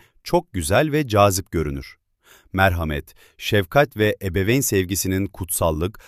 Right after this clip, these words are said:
adalet ve kudretle kaynaştığı görülür. Biz onun yüce ve yükseltilmiş tahtının haşmetine bakarken onun karakterinin lütufkar tezahürlerini görürüz.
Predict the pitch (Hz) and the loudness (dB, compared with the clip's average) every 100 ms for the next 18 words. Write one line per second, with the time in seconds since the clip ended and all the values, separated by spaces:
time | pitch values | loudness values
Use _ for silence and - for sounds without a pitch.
0 | _ _ 104 110 113 143 151 117 113 113 | _ _ 0 2 4 2 0 -2 -2 -4
1 | 101 135 147 139 123 117 117 104 - 98 | 0 0 0 0 2 2 2 0 0 0
2 | 82 71 65 - - _ _ _ - 113 | 0 -4 -6 -14 -20 _ _ _ -6 -2
3 | 175 151 - 107 113 131 101 85 98 139 | 0 -2 -2 0 2 0 -2 -4 0 2
4 | 135 120 98 - 107 101 104 120 - - | 2 0 -2 2 2 2 -2 -4 -2 0
5 | 92 - 95 92 82 92 92 101 90 110 | 0 0 -2 -2 -2 -4 -4 -4 -4 -2
6 | 107 87 120 117 - 76 73 - _ _ | 0 2 2 2 2 -4 -4 -14 _ _
7 | 101 127 160 - 101 101 - 104 101 101 | 0 0 0 2 4 2 2 0 2 0
8 | 98 87 - 113 - 135 139 107 98 101 | -2 -4 -6 -4 0 0 0 -2 2 4
9 | 98 92 92 92 78 73 64 - - | 2 2 0 0 -2 -6 -8 -14 -18